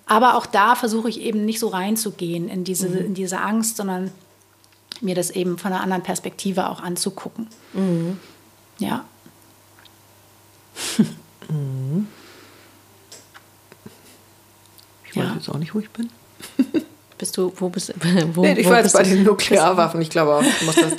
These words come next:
Speaker 3: <laughs>
Speaker 2: ich blende das ziemlich komplett aus. Also, äh, ich höre das natürlich auch. Ähm, ja, aber ich bieg dann auch ab.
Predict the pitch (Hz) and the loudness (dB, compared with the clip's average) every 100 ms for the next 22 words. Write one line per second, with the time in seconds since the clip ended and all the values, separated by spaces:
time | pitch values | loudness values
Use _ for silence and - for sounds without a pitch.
0 | - - - - - 165 170 151 151 - | -8 -16 -16 -6 2 4 4 2 0 -8
1 | _ _ _ _ - 208 160 165 156 151 | _ _ _ _ 2 4 4 0 2 0
2 | - 139 - 143 143 123 151 135 170 190 | 0 -2 -2 0 0 0 -2 0 4 4
3 | 202 196 190 190 190 180 185 196 - - | 4 0 0 -2 -2 2 2 0 -8 -20
4 | - - _ _ _ 160 147 147 143 139 | -20 -20 _ _ _ -6 -4 -4 -6 -8
5 | 139 _ _ _ _ _ 87 - _ - | -12 _ _ _ _ _ -14 -14 _ -10
6 | 143 - - - - _ - 160 143 - | -8 -8 -12 -20 -20 _ -18 -14 -12 -14
7 | 139 - | -14 -16